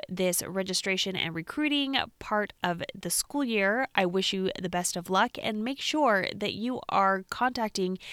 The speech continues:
and working closely with your counselors. It doesn't hurt to butter them up with maybe some cookies or some other swag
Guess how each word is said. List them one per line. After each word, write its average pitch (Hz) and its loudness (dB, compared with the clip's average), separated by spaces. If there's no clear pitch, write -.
and 196 6
working 254 2
closely 254 2
with - -2
your 185 0
counselors. 185 -4
It 240 -2
doesn't 240 2
hurt 254 -2
to 220 0
butter 196 -2
them 269 -2
up 214 2
with 202 -4
maybe 175 -2
some 294 -2
cookies 254 0
or 180 6
some 208 2
other 254 4
swag 220 6